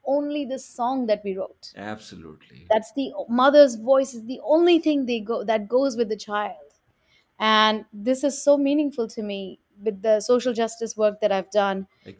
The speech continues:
Speaker 1: for
Speaker 2: Exactly.
Speaker 1: fifteen years. And now with this new song, Millets,
Speaker 2: Right.
Speaker 1: Abundance in Millets, which is also to end hunger by
Speaker 2: Yeah.
Speaker 1: promoting millets everywhere.
Speaker 2: Wow.
Speaker 1: So music for a cause is very important to me.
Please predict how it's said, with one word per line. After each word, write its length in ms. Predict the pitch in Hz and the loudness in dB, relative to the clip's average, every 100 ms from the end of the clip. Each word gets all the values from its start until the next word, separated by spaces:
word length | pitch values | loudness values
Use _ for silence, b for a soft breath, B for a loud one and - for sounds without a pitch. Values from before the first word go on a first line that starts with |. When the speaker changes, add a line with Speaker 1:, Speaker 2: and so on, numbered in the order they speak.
| - | -4
Speaker 1:
for 100 | 208 | -2
Speaker 2:
Exactly. 160 | 262 254 | 0 -2
Speaker 1:
fifteen 260 | 269 262 | 0 0
years. 300 | 226 208 196 | 2 2 4
And 180 | 208 214 | 2 2
now 340 | 226 269 262 214 | 2 4 4 2
with 200 | 196 180 | 0 -2
this 200 | 196 202 | -6 -4
new 200 | 208 226 | -4 -4
song, 440 | 226 196 180 185 | -4 -2 -2 -4
Millets, 580 | 214 214 175 - - - _ | -4 -4 -4 -10 -20 -20 _
Speaker 2:
Right. 360 | 110 208 190 185 | -8 -6 -4 -4
Speaker 1:
Abundance 520 | 196 226 220 220 214 | 2 2 2 -2 -2
in 140 | 208 214 | -2 2
Millets, 380 | 330 240 196 | 2 0 -4
which 200 | 208 208 | -4 -2
is 120 | 214 190 | 0 4
also 400 | 208 214 240 214 | 4 2 -2 -2
to 160 | 202 - | -6 -2
end 200 | 220 220 | -2 -2
hunger 640 | 190 277 320 220 196 208 - - | -2 0 2 2 0 -2 -8 -4
by 120 | 190 | -2
Speaker 2:
Yeah. 80 | 233 | -2
Speaker 1:
promoting 440 | 226 214 208 202 196 | -2 -2 -2 -2 -4
millets 320 | 202 196 196 - | -4 -4 -6 -10
everywhere. 480 | 175 170 151 - _ | -10 -10 -14 -18 _
Speaker 2:
Wow. 480 | - 101 98 101 98 | -16 -10 -6 -6 -6
Speaker 1:
So 460 | 90 85 220 214 - _ | -6 2 2 2 -4 _
music 460 | 202 262 269 294 294 | 0 2 2 -2 2
for 180 | 285 | 4
a 100 | 262 | 4
cause 540 | 247 240 226 202 185 185 | 2 4 6 6 2 -2
is 180 | 214 175 | -6 -4
very 320 | 185 202 208 | -2 -2 -4
important 580 | 202 196 190 180 180 175 | -10 -6 -6 -6 -10 -14
to 100 | - | -16
me. 220 | 156 - | -18 -20